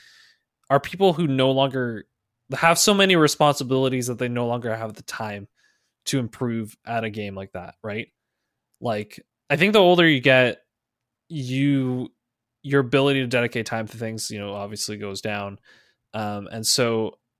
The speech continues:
but also, like, the want <laughs> to, to spend hours perfecting a build when you're, you know, <laughs> getting older is definitely, is definitely not there, right? So I, I, and I don't know what the solution is, 'cause, like, you know, I don't think you wanna dumb it down too much, right? 'Cause I think what keeps people or what makes R T S games are interesting is that case.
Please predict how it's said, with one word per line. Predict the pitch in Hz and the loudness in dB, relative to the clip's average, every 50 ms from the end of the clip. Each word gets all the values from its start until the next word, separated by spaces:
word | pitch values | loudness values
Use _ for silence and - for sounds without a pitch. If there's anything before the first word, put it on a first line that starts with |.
| _ _ _ | _ _ _
but | - 123 147 143 | 0 4 6 6
also, | 143 147 147 - - 147 123 | 8 6 6 6 4 2 2
like, | 113 113 104 104 104 - - | 2 0 -2 -4 -4 -8 -10
the | 131 123 | -8 -6
want | 113 110 113 110 101 104 - | -4 -2 -2 -2 -2 -4 -6
<laughs> | - - - - | -8 -8 -6 -4
to, | - - - - | 2 4 6 6
to | - - - 220 147 - - - - - | 6 6 6 6 6 4 0 -8 -12 -8
spend | - - - 175 160 147 | -6 0 4 4 4 6
hours | 143 139 139 143 143 143 139 139 135 | 6 6 8 8 8 8 8 6 4
perfecting | - - 151 139 - 135 131 - - 139 131 | 2 2 2 4 4 2 2 2 2 0 0
a | 123 | 2
build | 110 131 127 123 120 120 107 - | 4 6 6 6 6 2 0 -2
when | 120 113 110 | -4 -4 -4
you're, | 110 113 110 110 110 | -4 -4 -4 -4 -4
you | 107 107 | -6 -6
know, | 101 101 104 - - - - - - - - _ _ _ _ - | -6 -6 -6 -8 -10 -12 -14 -18 -20 -20 -20 _ _ _ _ -20
<laughs> | - - - - - - - 143 _ _ - | -20 -20 -20 -20 -18 -18 -18 -18 _ _ 0
getting | 127 131 127 127 | 2 4 4 6
older | 131 131 131 127 127 123 120 | 6 4 6 6 4 4 4
is | 113 104 123 135 123 | 2 2 -2 -2 2
definitely, | 120 131 131 127 - - 135 123 123 98 | 2 2 2 2 2 0 0 0 0 0
is | 113 123 117 | -2 -2 0
definitely | 123 120 - - 123 | 0 0 0 -2 -4
not | 117 117 110 104 98 | -2 -2 -4 -4 -4
there, | - 117 107 101 101 | -4 -2 -2 -2 -2
right? | 101 101 110 113 - | -2 -4 -4 -2 -2
So | - - 113 107 107 _ _ _ - - - _ _ _ _ _ _ _ - | 0 0 0 -2 -4 _ _ _ -20 -20 -20 _ _ _ _ _ _ _ -4
I, | 135 131 - | -4 -4 -2
I, | - 139 143 143 143 - - _ _ _ _ _ _ _ _ - - - - - | 0 2 2 4 2 0 -4 _ _ _ _ _ _ _ _ -10 -8 -8 -8 -2
and | - 156 | 2 2
I | 180 | 4
don't | 180 185 226 | 6 6 6
know | 269 | 6
what | 294 | 6
the | - 226 | 6 4
solution | - - 214 214 226 226 - 196 185 | 4 4 6 6 6 6 6 6 6
is, | 185 156 127 | 6 4 4
'cause, | - 147 131 131 | 2 0 2 4
like, | 139 131 120 - - _ | 4 2 2 -2 -8 _
you | - 139 | -4 -2
know, | 139 131 | 0 2
I | 131 139 | 4 4
don't | 151 180 190 185 | 4 4 4 2
think | 208 190 165 | 2 0 2
you | 160 | 2
wanna | 160 165 160 151 135 | 2 4 4 4 4
dumb | 120 143 135 131 127 | 6 4 4 4 2
it | 117 | 2
down | - 120 117 117 113 | 2 2 2 2 -2
too | - - 135 131 | -4 -6 -4 -4
much, | 131 110 104 101 104 - | -2 -4 -4 -6 -6 -6
right? | - 107 104 113 110 | -6 -6 -6 -6 -6
'Cause | - 113 107 | -8 -8 -6
I | 107 | -6
think | 107 - 113 107 - _ _ | -6 -8 -10 -12 -14 _ _
what | 113 113 107 107 107 - | -10 -8 -8 -8 -8 -10
keeps | - 107 - - | -12 -14 -14 -16
people | - - 101 - 107 | -18 -16 -12 -10 -8
or | 107 104 | -8 -8
what | 104 104 101 | -8 -10 -10
makes | 104 107 - - | -10 -10 -10 -8
R | 107 107 107 | -8 -8 -8
T | - 107 | -8 -6
S | 107 107 - | -6 -4 -6
games | - - 110 104 101 107 | -6 -6 -8 -8 -8 -10
are | 101 | -10
interesting | 107 107 - - - 101 101 | -10 -12 -12 -12 -10 -10 -10
is | 101 95 - | -10 -10 -8
that | - 101 101 - | -8 -8 -8 -8
case. | - 98 101 - | -8 -10 -8 -10